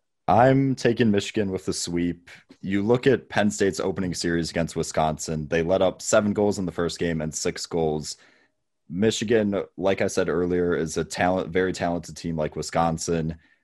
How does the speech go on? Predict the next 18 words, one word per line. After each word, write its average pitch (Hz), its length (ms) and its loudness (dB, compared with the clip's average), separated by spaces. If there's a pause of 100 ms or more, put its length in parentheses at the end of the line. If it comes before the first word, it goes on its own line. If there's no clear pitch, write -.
(180)
I 92 240 4
don't 90 380 0
see 85 240 -2
how 87 240 2
they 85 100 2
could 82 180 -8
stop 80 420 0
all 82 180 2
that 78 280 0
high-powered 80 600 0
offense, 76 840 -4
and, 76 280 -2
uh, 69 240 -4 (180)
that's 73 220 -6
why 76 80 -4
I 71 40 -4
choose 73 280 -10
Michigan 98 420 -2